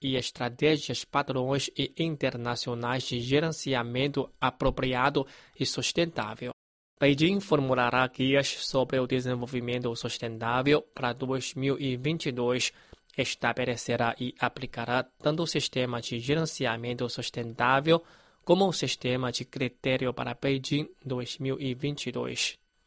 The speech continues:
Beijing está fazendo todos os esforços para cumprir o Plano de Ação do Ar Limpo dois mil e treze a dois mil e dezessete. As ações específicas estipuladas no plano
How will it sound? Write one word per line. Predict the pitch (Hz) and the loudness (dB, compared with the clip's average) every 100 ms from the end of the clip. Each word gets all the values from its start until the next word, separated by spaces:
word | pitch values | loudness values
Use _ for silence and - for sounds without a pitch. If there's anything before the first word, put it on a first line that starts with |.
| _ - | _ 2
Beijing | 151 160 175 208 | 6 6 4 2
está | 160 - 127 | 0 0 2
fazendo | 135 123 127 143 127 | 2 2 0 0 0
todos | 135 139 143 143 | 4 4 2 0
os | |
esforços | 135 - 143 160 156 131 - - | -2 0 4 4 4 -2 -4 -6
para | - 127 | -4 -4
cumprir | - 139 135 143 143 | -4 -4 -2 0 0
o | |
Plano | 139 143 151 160 143 | 0 2 2 2 -2
de | - - | -4 -6
Ação | - 131 - 143 135 | -4 -4 -4 -6 -6
do | 131 127 | -4 -4
Ar | 127 135 123 | 0 0 0
Limpo | 139 175 156 127 - - - _ | 0 0 4 2 2 -12 -20 _
dois | - 135 135 - | 0 2 2 0
mil | 170 | -2
e | |
treze | 185 - 131 139 151 170 - - | 0 2 4 4 4 2 0 -2
a | 131 123 | 0 0
dois | 147 147 - | 2 0 0
mil | 160 180 | -2 -2
e | 165 | 0
dezessete. | 151 127 117 - 127 - 127 - _ _ _ _ - - | 0 -2 -2 -2 0 0 -4 -4 _ _ _ _ -10 0
As | 139 | 2
ações | 139 127 143 156 143 | 4 2 2 2 2
específicas | 143 - 139 - - 127 147 143 - - | 0 0 -2 -2 -4 -4 0 0 0 -2
estipuladas | 147 135 - 180 - 156 135 127 131 123 | -2 -2 -4 -6 -2 -2 0 0 -2 -4
no | 147 | -4
plano | 135 143 160 160 | 0 4 4 4